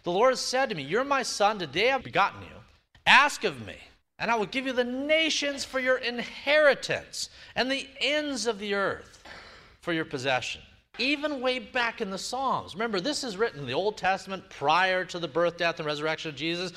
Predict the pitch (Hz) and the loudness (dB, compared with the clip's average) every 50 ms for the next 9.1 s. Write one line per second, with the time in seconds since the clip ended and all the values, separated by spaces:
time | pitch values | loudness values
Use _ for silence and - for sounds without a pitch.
0 | - - - - - 170 196 247 277 285 285 247 170 214 226 240 247 220 - - | -12 -14 -14 -4 0 2 2 4 4 2 2 2 2 4 6 6 6 6 6 2
1 | - - 190 202 185 - - 208 214 233 233 233 226 202 165 - - 226 254 269 | -2 -4 -4 -2 0 2 2 4 6 6 6 4 2 -2 -4 -4 -2 -2 0 0
2 | 254 202 139 92 - - - - - - - - 175 185 - - 214 233 233 214 | 0 0 0 -2 -6 -12 -16 -20 -20 -20 -8 -6 -6 -4 -4 -4 -2 -2 0 0
3 | 202 202 220 240 247 247 - 254 240 233 226 226 226 220 - - - - - 233 | 0 2 2 2 2 0 -2 -2 2 2 2 2 2 0 -4 -6 -4 2 6 6
4 | 240 247 240 208 143 - - 175 202 226 233 220 - - - - 226 226 220 214 | 6 6 4 2 -2 -4 -4 -2 0 2 0 0 -2 -6 -8 -6 -2 0 0 0
5 | 214 214 - - - - 233 233 240 247 226 - 175 165 - - 151 147 - - | 0 0 -2 -6 -2 2 4 6 6 6 4 2 -2 -6 -8 -6 -8 -8 -6 -2
6 | 202 226 233 196 220 196 - 170 196 247 277 285 233 214 214 202 196 - - - | -2 -2 -2 -2 -4 -4 -4 -4 -2 -2 -2 0 -2 -2 0 0 -2 -2 -6 -8
7 | - 190 208 214 196 170 - 160 160 160 160 156 143 127 156 180 190 190 190 - | -6 -4 -4 -4 -4 -6 -8 -6 -4 -4 -4 -4 -4 -4 -2 -2 -2 -2 -4 -6
8 | - - - - 160 170 160 165 175 180 170 160 208 262 285 277 202 127 - - | -10 -14 -8 -6 -4 -4 -2 -2 -2 -2 -2 -2 -4 -2 0 0 -2 -2 -4 -8
9 | - | -14